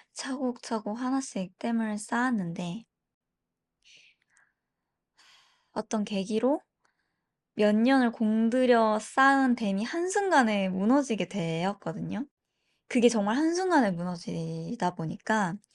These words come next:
댐을 복구할 어떤 기력이 없고, 그냥 망연자실하게 그 터져나오는 물줄기를 그저 바라보기, 주저앉아서 그냥 바라보는 게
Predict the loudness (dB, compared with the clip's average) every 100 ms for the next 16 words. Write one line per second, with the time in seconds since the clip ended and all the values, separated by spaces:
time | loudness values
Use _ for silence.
0 | -20 -20 _ _ _ _ 2 4 6 4
1 | 2 -2 -2 -4 -2 0 2 2 2 0
2 | 0 -2 -4 -4 -2 -4 -6 -10 _ _
3 | _ _ _ _ -8 0 4 6 4 2
4 | 0 2 2 0 -4 -10 _ 0 0 _
5 | 0 4 4 2 -4 4 6 8 10 8
6 | 6 4 2 2 2 2 -2 -4 -4 -2
7 | 4 6 6 6 4 0 -4 2 2 4
8 | 2 -2 0 0 0 -2 4 4 4 0
9 | -2 -6 -12 -14 -8 -2 6 8 8 6
10 | 4 2 -2 -2 0 2 2 2 2 2
11 | 2 2 0